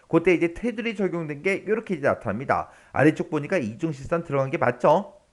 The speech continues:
요렇게 해서 우리가 확인해 줄 수 있어요. 요렇게 하면 이제 이 번 문제 다 푼 거죠. 아까 우리 삼 번 문제 풀 때 사용자 지정 표시 형식 그거 이제 지정할 때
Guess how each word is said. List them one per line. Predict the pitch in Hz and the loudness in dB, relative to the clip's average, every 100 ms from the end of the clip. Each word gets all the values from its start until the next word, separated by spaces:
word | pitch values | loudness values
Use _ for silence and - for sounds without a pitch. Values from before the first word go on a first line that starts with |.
| - | -4
요렇게 | 202 240 214 | -2 0 0
해서 | 185 | 0
우리가 | 147 139 135 - - - | 2 4 2 0 -20 -6
확인해 | 226 190 208 190 220 220 | -4 -2 -2 0 2 2
줄 | - 139 | 0 -6
수 | 139 165 165 | -4 -4 -4
있어요. | 101 92 - 156 92 123 214 - _ _ _ _ _ _ - | -6 -6 2 4 4 2 0 -6 _ _ _ _ _ _ 0
요렇게 | 220 233 | 2 6
하면 | 220 208 | 4 4
이제 | 180 | 2
이 | 175 123 143 | 2 0 -2
번 | 143 | -2
문제 | 143 170 | 0 -2
다 | 117 - | -4 -6
푼 | - | -4
거죠. | 160 170 90 - - _ | -2 0 0 -2 -14 _
아까 | 113 135 180 | -2 4 6
우리 | 151 143 147 - - | 6 2 0 -4 -18
삼 | - 233 | -4 4
번 | 247 196 | 4 4
문제 | 147 | -2
풀 | 123 131 - | -4 -6 -4
때 | 78 - | -4 -4
사용자 | - 208 214 196 165 | 2 4 4 2 0
지정 | 165 170 | 0 -2
표시 | - 226 208 | -2 -2 0
형식 | 190 170 143 | 0 -2 -4
그거 | - 147 156 | -4 0 0
이제 | 135 | -2
지정할 | 135 - 120 175 - | -6 -4 0 0 2
때 | 123 107 | 2 2